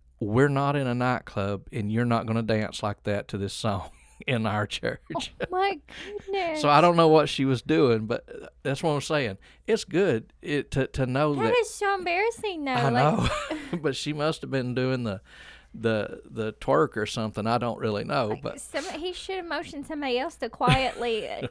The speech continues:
Speaker 2: <laughs> quietly
Speaker 1: <laughs> No.
Speaker 2: inform her, <laughs> like, or something.
Speaker 1: He
Speaker 2: Oh, my
Speaker 1: stopped his
Speaker 2: goodness.
Speaker 1: song, like, h-, held his hands out for the music. Everybody, <laughs> "You, not in this church."
Speaker 2: Oh,
Speaker 1: Uh,
Speaker 2: wow.
Speaker 1: but yeah, it, it's good to see people enjoying,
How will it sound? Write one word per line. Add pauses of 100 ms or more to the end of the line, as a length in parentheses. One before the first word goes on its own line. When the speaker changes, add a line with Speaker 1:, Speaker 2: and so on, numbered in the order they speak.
(120)
Speaker 2:
<laughs>
quietly
Speaker 1:
<laughs>
No.
Speaker 2:
inform
her,
<laughs>
like,
or
something.
Speaker 1:
He
Speaker 2:
Oh,
my
Speaker 1:
stopped
his
Speaker 2:
goodness.
Speaker 1:
song,
like, (600)
h-,
held
his
hands
out
for
the
music. (120)
Everybody, (260)
<laughs>
"You, (420)
not
in
this
church." (600)
Speaker 2:
Oh,
Speaker 1:
Uh,
Speaker 2:
wow.
Speaker 1:
but
yeah,
it,
it's
good
to
see
people
enjoying,